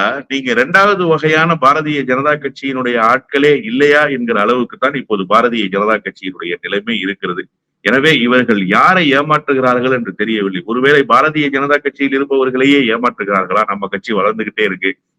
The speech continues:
இங்க அண்ணாமலை சொல்லிக்கிட்டு இருந்தார்ல, நாளுக்கு நாள் வளர்ந்து கொண்டே போகிறதுன்னு. ஆனா தேர்தல் முடிஞ்ச பிறகு பாரதிய ஜனதா கட்சியினுடைய குரலே தெரியலையே. அகில இந்திய அரசியல்லயே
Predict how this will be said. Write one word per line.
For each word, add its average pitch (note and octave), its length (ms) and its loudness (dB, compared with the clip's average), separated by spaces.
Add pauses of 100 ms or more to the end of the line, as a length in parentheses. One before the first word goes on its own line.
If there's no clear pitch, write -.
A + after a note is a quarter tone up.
இங்க A2 160 2
அண்ணாமலை C#3+ 360 0
சொல்லிக்கிட்டு A#2+ 400 -8
இருந்தார்ல, F#2+ 400 -4 (400)
நாளுக்கு D3 420 0
நாள் D3 200 2
வளர்ந்து C3 380 0
கொண்டே C3 380 0
போகிறதுன்னு. G2+ 560 -2 (340)
ஆனா D#3 180 0
தேர்தல் E3 520 2
முடிஞ்ச C#3+ 280 -2
பிறகு C#3 640 2 (120)
பாரதிய D#3 380 2
ஜனதா C3 320 0
கட்சியினுடைய B2 640 -4
குரலே D#3 320 2
தெரியலையே. A2+ 640 -2 (500)
அகில E3 320 2
இந்திய E3 300 2
அரசியல்லயே D3 560 0